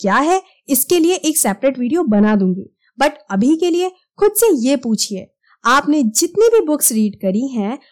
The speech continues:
उनसे कितना बेनिफिट लिया है? And honesty से खुद को आंसर करें। अगर आपको लगता है कि आप भी बुक रीडिंग लूप में घूम रहे हैं,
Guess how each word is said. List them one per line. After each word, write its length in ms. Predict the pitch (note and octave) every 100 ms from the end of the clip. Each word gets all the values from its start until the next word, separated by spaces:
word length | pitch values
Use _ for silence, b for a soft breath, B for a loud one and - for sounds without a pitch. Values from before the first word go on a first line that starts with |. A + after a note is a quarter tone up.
| b
उनसे 280 | D#4 D#4 G#4+
कितना 500 | G#4+ - F#4+ G#4 G#4+
बेनिफिट 400 | D#4+ A3+ A3 F#3+ G3
लिया 180 | F3+
है? 240 | F3 F3+ F#3+ _ _ _ -
And 100 | C4 C4 A3+
honesty 440 | B3+ F#4+ F#4+ G4+
से 140 | G4 G#4
खुद 240 | G#4 D4
को 120 | F4
आंसर 500 | F#4 G#3 G3+ G3 G#3+
करें। 320 | G3 F3 - - _ _ b b
अगर 220 | A#3 B3
आपको 260 | A#3 A3+ B3+
लगता 380 | G#3+ G#3+ -
है 160 | F4+ F#4
कि 120 | F#4 - -
आप 180 | A#3+ C#4+
भी 200 | E4+ F4+
बुक 320 | G3+ D4+ D#4
रीडिंग 340 | E4 E4+ E4
लूप 240 | A#3+ D4+ D#4
में 160 | F4 A#3+
घूम 400 | - D#4+ G4+ G4
रहे 240 | D4+ B3
हैं, 260 | G3+ F#3